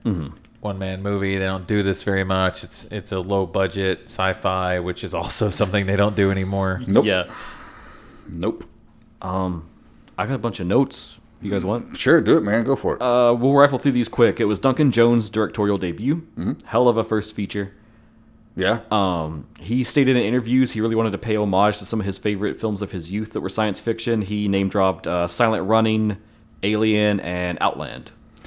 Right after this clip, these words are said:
Speaker 3: Yeah, you, you, yeah, and Silent Running you get because it's, like, one lone character.
Speaker 1: Mm-hmm.
Speaker 3: All he has are, like,
Speaker 1: Yeah.
Speaker 3: robots for friends. Alien, the whole kind of rundown corporate.
Speaker 1: Yeah, the weird, like, it is the future, but it's also, like, low-tech future.
Speaker 3: Yeah, and also there's this, like,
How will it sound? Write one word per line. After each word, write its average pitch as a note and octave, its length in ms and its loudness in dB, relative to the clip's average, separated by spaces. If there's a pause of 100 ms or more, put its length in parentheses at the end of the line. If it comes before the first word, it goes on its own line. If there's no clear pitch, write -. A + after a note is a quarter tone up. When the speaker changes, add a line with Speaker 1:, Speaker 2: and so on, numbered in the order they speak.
(220)
Speaker 3:
Yeah, G#2+ 100 2
you, C3+ 120 6
you, B2+ 280 -2
yeah, G2+ 220 -4
and A2+ 180 -4
Silent D#3 280 10
Running B2 200 6
you G#2 120 2
get F#2 240 0
because F#2 340 0
it's, - 240 -8
like, F#2+ 160 -6
one G#2 220 4
lone F2+ 180 0
character. - 560 -4
Speaker 1:
Mm-hmm. A2 120 -2
Speaker 3:
All G2+ 120 4
he F#2+ 80 2
has F#2 180 0
are, F2+ 60 -2
like, E2+ 100 -2
Speaker 1:
Yeah. F#2 100 0
Speaker 3:
robots E2 280 -2
for F2 100 -8
friends. C#2+ 460 -10 (460)
Alien, G#2+ 720 4 (300)
the F#2+ 160 -2
whole G2 220 6
kind G2 260 -2
of E2 200 -6
rundown E2+ 960 -2
corporate. - 840 -2 (140)
Speaker 1:
Yeah, G2+ 240 0
the G#2 100 -2
weird, A#2+ 220 2
like, G2 400 2 (220)
it C3+ 100 6
is C#3+ 140 6
the C3 100 4
future, A#2+ 340 2
but G#2 140 2
it's G2 100 -2
also, A2 300 4
like, G2 220 2
low-tech G2 460 0
future. E2 420 -6
Speaker 3:
Yeah, E2+ 360 0
and F2+ 80 -2
also G2 200 2
there's F2+ 180 0
this, F2 160 -2
like, F2+ 120 -4